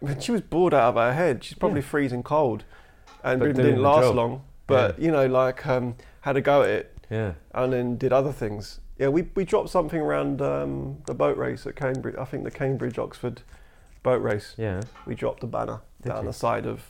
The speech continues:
Speaker 1: the River Thames
Speaker 2: Wicked.
Speaker 1: so that the cameras could pick it up. So I was, I was, um, brought up believing you could change the world
Speaker 2: Amazing.
Speaker 1: by doing things,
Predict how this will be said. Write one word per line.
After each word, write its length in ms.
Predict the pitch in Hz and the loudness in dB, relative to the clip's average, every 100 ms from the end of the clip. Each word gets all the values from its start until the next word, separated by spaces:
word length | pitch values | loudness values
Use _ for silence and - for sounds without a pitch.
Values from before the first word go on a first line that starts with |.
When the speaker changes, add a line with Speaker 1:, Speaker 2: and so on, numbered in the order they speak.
| - - | -16 -12
Speaker 1:
the 100 | 117 | -8
River 240 | 123 113 | -6 -8
Thames 400 | - 120 110 - - - | -6 -6 -6 -12 -20 -8
Speaker 2:
Wicked. 380 | 113 110 - 85 | -6 -6 -8 -8
Speaker 1:
so 100 | 113 | -4
that 200 | 110 - | -4 -6
the 60 | 123 | -8
cameras 320 | 117 110 - | -6 -8 -10
could 120 | - | -12
pick 180 | 113 - | -12 -8
it 60 | |
up. 260 | 104 - - - | -8 -8 -12 -2
So 140 | 151 | 4
I 80 | 160 | 6
was, 180 | 180 160 | 6 4
I 120 | 165 | 2
was, 240 | 165 156 156 | 4 2 2
um, 480 | 151 147 147 139 - - - - - - | 2 2 -2 -6 -16 -20 -20 -20 -20 -2
brought 180 | 135 - | 0 4
up 340 | 120 - - - - | 2 0 -10 -10 -4
believing 400 | 120 123 120 123 | -2 -2 -2 -4
you 80 | |
could 140 | 120 120 | -6 -6
change 300 | 135 123 120 | -4 -4 -4
the 100 | 113 | -4
world 380 | 113 107 107 - - - | 0 0 -2 -8 -18 -8
Speaker 2:
Amazing. 500 | 98 104 90 80 76 - - - - 104 120 | -4 -2 -4 -8 -10 -18 -20 -18 -18 -4 2
Speaker 1:
by 300 | 131 127 120 | 4 4 0
doing 340 | 135 131 120 | 0 0 -2
things, 500 | 120 117 113 110 | -4 -4 -4 -8